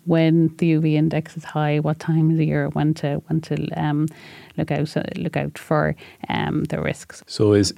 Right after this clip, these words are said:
Speaker 2: would education be a big part of, say, of that plan? From, you know, being awa-, the awareness, I guess, is one of the most important things.
Speaker 1: Absolutely, yeah. I mean, we've been running a, a SunSmart campaign, so the, the Healthy Ireland SunSmart Steps, the five S's. We've been running that,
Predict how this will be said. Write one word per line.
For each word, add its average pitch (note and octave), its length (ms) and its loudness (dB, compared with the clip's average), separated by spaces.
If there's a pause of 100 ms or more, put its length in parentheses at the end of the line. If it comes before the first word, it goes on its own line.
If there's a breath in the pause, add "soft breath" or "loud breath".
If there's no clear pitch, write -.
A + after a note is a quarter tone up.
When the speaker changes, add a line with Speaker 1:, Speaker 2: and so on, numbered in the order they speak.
(140)
Speaker 2:
would G#2+ 240 2
education G2+ 640 4
be F2+ 80 4
a F2 60 4
big E2 120 -6
part F2 260 2
of, E2 100 -4
say, E2 220 2
of D2+ 120 -2
that D#2 200 0
plan? - 540 -4 (180)
From, D#2+ 380 -6
you F2+ 100 -2
know, D#2 60 -6
being D#2+ 180 -2
awa-, D#2+ 160 -2
the F2+ 160 -4
awareness, F2+ 480 2
I D#2+ 60 -2
guess, D2 240 -2
is D#2+ 120 -8
one E2 80 -2
of D#2 60 -2
the D2+ 80 -4
most D#2 240 -6
important F2+ 460 -8
things. E2 120 -10
Speaker 1:
Absolutely, D#3 520 2
yeah. C#3+ 200 2
I - 60 2
mean, F3 140 8
we've E3+ 120 4
been F3 140 6
running F3 260 10
a, D#3 280 6
a D3+ 240 0
SunSmart F#3 560 4
campaign, D#3 480 4
so D#3+ 200 2
the, D3+ 300 2
the D3+ 100 0
Healthy F3+ 280 2
Ireland D#3 220 2
SunSmart E3 580 2
Steps, - 480 -4
the D#3 100 -4
five E3 260 0
S's. D#3+ 380 0
We've E3 80 0
been E3+ 160 4
running F3 300 6
that, D#3 400 2